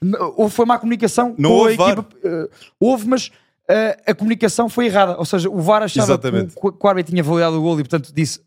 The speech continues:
Speaker 1: eh, go-, go-, hum, decisão validada.
Speaker 2: Uhum.
Speaker 1: Quando aconteceu foi o contrário. Grande confusão. Também sabemos que em Inglaterra as questões resolvem-se rapidamente e, eh, a Premier interviu logo. E, eh, falando do jogo jogado,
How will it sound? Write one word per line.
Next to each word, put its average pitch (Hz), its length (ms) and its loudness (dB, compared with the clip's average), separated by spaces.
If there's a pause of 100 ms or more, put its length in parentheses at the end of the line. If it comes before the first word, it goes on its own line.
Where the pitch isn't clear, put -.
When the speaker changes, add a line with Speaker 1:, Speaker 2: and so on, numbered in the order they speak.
(180)
Speaker 1:
eh, 131 300 -4
go-, 135 260 -4
go-, 139 240 -2
hum, 127 280 -4 (360)
decisão 180 260 0
validada. 185 520 -2
Speaker 2:
Uhum. 127 220 -14 (180)
Speaker 1:
Quando 175 200 2
aconteceu 160 360 0
foi 151 140 -2
o - 20 -6
contrário. 120 320 -6
Grande 190 300 0
confusão. 190 520 0 (440)
Também 180 200 2
sabemos 170 380 -4
que - 80 -4
em 143 40 2
Inglaterra 147 320 -2
as 120 60 -6
questões 135 300 -4
resolvem-se 131 380 -4
rapidamente 143 560 -2 (400)
e, 147 240 2
eh, 143 280 0
a 143 80 -2
Premier 147 480 0
interviu 131 380 -2
logo. 147 320 0 (380)
E, 147 340 -4
eh, 143 280 0
falando 165 400 0
do 160 60 -2
jogo 151 240 -2
jogado, 127 360 -4